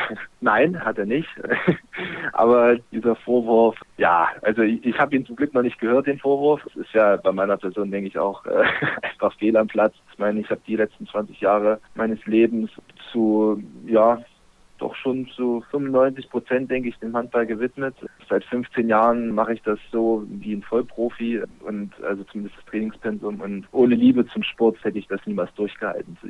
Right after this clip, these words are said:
die, äh, zwanzig Jahre. Also ich liebe diesen Sport nach wie vor und ist auf jeden Fall auch ein großer Bestandteil meines Lebens und ist eine Riesenleidenschaft.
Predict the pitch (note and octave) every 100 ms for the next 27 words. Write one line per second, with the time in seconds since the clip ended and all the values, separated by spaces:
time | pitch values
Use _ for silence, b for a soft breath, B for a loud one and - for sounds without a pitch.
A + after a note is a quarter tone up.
0 | - - F#2+ - - F2+ - E3+ - -
1 | - - - C#2 - - - - - A#2+
2 | A2+ G#2+ G#2 - G#2+ G#2+ G2+ - G2 -
3 | G#2+ A#2+ G#2+ G2 F#2 - F#2 G#2 G2+ F2
4 | E2 F#2+ F#2+ F#2 F#2+ F2+ - F2 F#2 F2+
5 | F2 E2+ - - - G3+ - A3 - E3
6 | - G3+ F3 F3 F#3 - F#3+ -